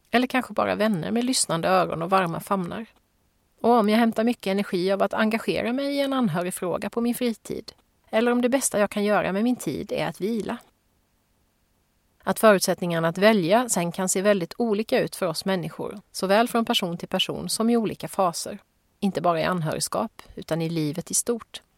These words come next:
är jag fullt medveten om. Ibland kan faktiskt en situation med tydliga ramar som tillåter väldigt lite valfrihet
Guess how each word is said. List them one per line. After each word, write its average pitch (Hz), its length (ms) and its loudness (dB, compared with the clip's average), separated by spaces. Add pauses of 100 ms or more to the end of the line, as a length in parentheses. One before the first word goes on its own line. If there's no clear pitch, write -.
(160)
är 175 100 -4
jag 165 100 -4
fullt - 300 -8
medveten 180 540 -6
om. 214 180 -6 (1160)
Ibland 208 360 0
kan 214 200 0
faktiskt - 360 -2
en 180 80 -4
situation 175 580 -4
med 185 120 -4
tydliga 180 440 0
ramar 175 360 4
som 190 160 -4
tillåter 175 480 -4
väldigt 175 380 -2
lite 202 280 0
valfrihet 185 840 -2